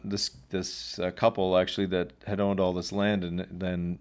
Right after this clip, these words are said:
in the U S and minerals had been discovered underneath, and they, you know, found themselves in a very lucky and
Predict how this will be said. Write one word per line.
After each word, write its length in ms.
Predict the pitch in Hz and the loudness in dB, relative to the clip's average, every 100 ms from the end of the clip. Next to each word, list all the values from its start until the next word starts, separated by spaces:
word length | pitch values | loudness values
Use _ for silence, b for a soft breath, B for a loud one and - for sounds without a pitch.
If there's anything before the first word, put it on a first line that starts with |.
| - | -6
in 180 | 113 92 | -4 -2
the 320 | 90 87 85 90 | -2 -2 -4 -2
U 180 | 95 | -2
S 200 | 90 98 | 0 -2
and 100 | 85 | -2
minerals 360 | 90 120 110 85 | 0 2 2 2
had 140 | 87 | -4
been 140 | 85 82 | -6 -6
discovered 440 | 85 - 87 87 | -6 -4 -2 -2
underneath, 440 | 87 87 85 87 87 | -2 -2 -2 -2 -2
and 120 | 87 | -2
they, 140 | 87 | 0
you 640 | 85 - - - - - 87 | -2 -6 -20 -20 -20 -12 -4
know, 40 | |
found 240 | - 87 | 0 2
themselves 460 | 85 82 82 85 82 | 0 2 2 2 0
in 100 | 85 | -2
a 200 | 82 85 - | -2 -2 0
very 260 | 90 87 | 2 4
lucky 460 | 87 90 - 87 82 | 4 2 0 -2 -2
and 160 | 80 | -2